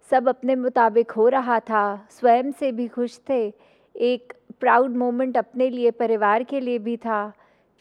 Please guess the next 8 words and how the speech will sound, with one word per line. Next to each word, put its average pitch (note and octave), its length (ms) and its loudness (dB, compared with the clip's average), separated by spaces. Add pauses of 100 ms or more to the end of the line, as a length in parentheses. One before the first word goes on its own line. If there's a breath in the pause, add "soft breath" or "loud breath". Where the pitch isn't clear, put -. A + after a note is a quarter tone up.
फिर D4+ 180 -4
भी D4 220 -4
कैसे C4 760 0
जैसे B3 400 0
ही C4 200 -2
अगली A#3+ 300 -2
class A#3 380 -2
शुरू A3+ 460 -6